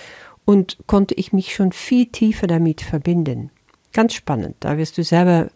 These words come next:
auch entdecken, was das für dich macht. Dann sagt er, übe es wenigstens einmal, also jeder fünf Gedanke einmal.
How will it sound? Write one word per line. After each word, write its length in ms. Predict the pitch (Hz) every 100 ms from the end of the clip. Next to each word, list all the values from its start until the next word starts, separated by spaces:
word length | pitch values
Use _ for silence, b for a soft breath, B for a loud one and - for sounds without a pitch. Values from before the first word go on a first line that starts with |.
| -
auch 200 | 160 -
entdecken, 480 | 165 156 160 143 135
was 160 | 143
das 340 | - 143 - -
für 160 | -
dich 260 | 147 156 -
macht. 360 | 127 - - B B B B B B B B B B B
Dann 200 | - 254
sagt 400 | 240 233 220 -
er, 300 | 214 214 202 - _ _ _ _ _ _ -
übe 340 | 262 - -
es 180 | 208 -
wenigstens 520 | 202 208 - 196 - -
einmal, 720 | 165 160 151 131 117 117 - _
also 420 | - 143 147 139 - _ _ -
jeder 680 | 143 143 151 160 220 277
fünf 420 | - - 160 147
Gedanke 560 | - 143 131 139 - 220 - _ _ -
einmal. 520 | 147 143 131 117 113